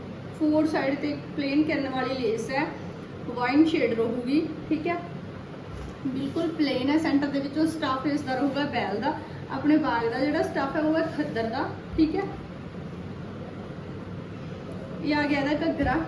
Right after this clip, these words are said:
ਘੱਗਰਾ ਵੀ ਚੈੱਕ ਕਰ ਸਕਦੇ ਹੋ ਤੁਸੀਂ। ਇਸ 'ਤੇ ਕੋਈ ਪਤਾਸੇ ਵਗੈਰਾ ਦਾ ਕੋਈ ਡਿਜ਼ਾਈਨ ਨਹੀਂ ਹੈਗਾ, ਇਹ ਸਿੰਪਲ ਲੁੱਕ ਹੈ just ਲੈਸਿਸ ਦੇ ਨਾਲ। ਇਸ ਤਰ੍ਹਾਂ ਪਹਿਲਾਂ ਚੌੜੀ ਲੈਸ ਹੈ, ਫਿਰ ਉਸ ਤੋਂ ਘੱਟ, ਫਿਰ ਉਸ ਤੋਂ ਘੱਟ। ਇਸ ਤਰ੍ਹਾਂ ਤਿੰਨ ਲਾਈਨਾਂ ਨੇ ਜਿਹੜੀਆਂ ਲੈਸ ਦੀਆਂ ਡਿਜ਼ਾਈਨ ਕੀਤੀਆਂ ਗਈਆਂ ਨੇ,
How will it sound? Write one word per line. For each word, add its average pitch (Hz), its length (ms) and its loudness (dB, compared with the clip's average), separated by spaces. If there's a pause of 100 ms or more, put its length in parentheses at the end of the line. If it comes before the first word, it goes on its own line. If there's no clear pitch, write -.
(1700)
ਘੱਗਰਾ 269 260 -2
ਵੀ 262 80 -2
ਚੈੱਕ 277 260 -2
ਕਰ 262 120 -2
ਸਕਦੇ 226 360 -4
ਹੋ - 60 -8
ਤੁਸੀਂ। 294 260 4
ਇਸ 294 60 4
'ਤੇ 320 120 0
ਕੋਈ 320 280 8
ਪਤਾਸੇ 285 640 0
ਵਗੈਰਾ 285 340 0
ਦਾ 285 100 2
ਕੋਈ 285 280 0
ਡਿਜ਼ਾਈਨ 269 400 0
ਨਹੀਂ 277 180 4
ਹੈਗਾ, 254 200 -2
ਇਹ 302 160 2
ਸਿੰਪਲ 262 380 0
ਲੁੱਕ 254 220 -6
ਹੈ 254 300 0
just 285 340 -2
ਲੈਸਿਸ 247 380 0
ਦੇ 247 180 -2
ਨਾਲ। 247 240 -2 (1300)
ਇਸ 294 160 4
ਤਰ੍ਹਾਂ 269 260 -4
ਪਹਿਲਾਂ 269 280 -2
ਚੌੜੀ 254 340 0
ਲੈਸ 254 360 -4
ਹੈ, 269 140 -2
ਫਿਰ 277 100 0
ਉਸ 277 220 -2
ਤੋਂ 285 80 -2
ਘੱਟ, 285 380 -4
ਫਿਰ 269 260 2
ਉਸ 247 260 -4
ਤੋਂ 233 80 0 (120)
ਘੱਟ। 302 220 -2 (520)
ਇਸ 269 100 2
ਤਰ੍ਹਾਂ 285 220 0
ਤਿੰਨ 277 260 0
ਲਾਈਨਾਂ 262 320 2
ਨੇ 294 140 6
ਜਿਹੜੀਆਂ 277 260 4
ਲੈਸ 262 220 4
ਦੀਆਂ 269 300 2
ਡਿਜ਼ਾਈਨ 262 640 4
ਕੀਤੀਆਂ 277 400 2
ਗਈਆਂ 240 260 2
ਨੇ, 311 180 2